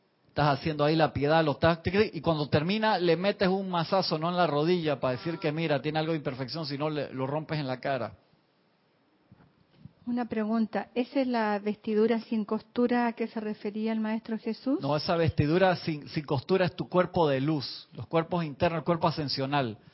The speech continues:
Speaker 1: La vestidura sin costura, e-, ellos se refieren más bien es al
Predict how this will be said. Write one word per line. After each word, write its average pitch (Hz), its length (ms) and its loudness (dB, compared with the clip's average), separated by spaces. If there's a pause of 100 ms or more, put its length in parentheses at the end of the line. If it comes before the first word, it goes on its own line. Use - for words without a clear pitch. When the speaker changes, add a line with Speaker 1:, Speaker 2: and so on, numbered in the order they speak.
(420)
Speaker 1:
La 135 220 2
vestidura 151 460 2
sin 180 180 -6
costura, 185 540 2
e-, 190 180 -2
ellos 175 180 2
se 180 100 -2
refieren 170 480 -2
más 160 160 -2
bien 175 220 0
es 170 140 -2
al 175 240 0